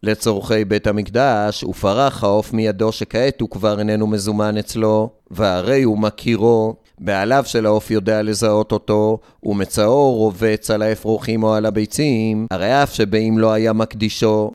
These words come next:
הרי במקרה כזה היה חייב לשלח אותו, משום שעתה הוא בכלל כעיקרא, שלאחר שפרח ממנו הוא כבר לא בכלל מזומן. מכל מקום, מאחר שהקדישו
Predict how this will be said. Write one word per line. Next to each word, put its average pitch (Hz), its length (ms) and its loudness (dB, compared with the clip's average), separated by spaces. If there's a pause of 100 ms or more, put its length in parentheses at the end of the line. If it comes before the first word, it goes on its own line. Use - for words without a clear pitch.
(100)
הרי 110 140 2
במקרה 107 460 0
כזה 110 320 0
היה 107 200 0
חייב 107 320 -2
לשלח 120 560 0
אותו, 139 500 2
משום 120 360 0
שעתה 110 460 0
הוא 107 180 2
בכלל 110 540 -4
כעיקרא, 113 640 -2 (560)
שלאחר 110 600 0
שפרח 110 560 0
ממנו 110 380 0
הוא 110 140 -2
כבר 104 220 0
לא 107 180 2
בכלל 110 380 -2
מזומן. 110 840 0 (340)
מכל 123 340 0
מקום, 113 520 2
מאחר 110 500 0
שהקדישו 110 1080 0